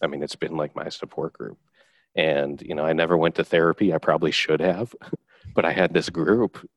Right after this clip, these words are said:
to, to be able to have that outlet to get me through this. And, uh, and, and that's why I'm so passionate about it, is that if, if we can provide these outlets to people,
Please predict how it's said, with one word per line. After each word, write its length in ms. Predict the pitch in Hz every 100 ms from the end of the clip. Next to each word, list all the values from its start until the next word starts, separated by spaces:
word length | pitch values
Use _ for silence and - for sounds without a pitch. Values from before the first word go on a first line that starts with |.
| _
to, 540 | - 82 78 73 76 - _ _ _ _ _ _ -
to 140 | 101
be 200 | 82 78
able 180 | 82 82
to 120 | 78
have 240 | 73 78 78
that 180 | 78 -
outlet 480 | 87 107 90 - - _ _ _
to 100 | -
get 200 | 82 78
me 100 | -
through 300 | 82 82 107
this. 360 | - - - - _ _ _ _ -
And, 380 | 87 78 78
uh, 380 | 78 76 73 - - _ _ _ _ _
and, 180 | - 95
and 240 | 87 92 85
that's 220 | 87 -
why 240 | 90 80
I'm 140 | 76 78
so 160 | 76
passionate 480 | - 78 82 - -
about 240 | - - -
it, 60 |
is 140 | 82 -
that 180 | -
if, 80 | -
if 160 | - - -
we 140 | 90
can 160 | - 87
provide 400 | 82 - 73 78
these 220 | - -
outlets 640 | - 95 - - - - _ -
to 100 | -
people, 580 | - 71 80 76 -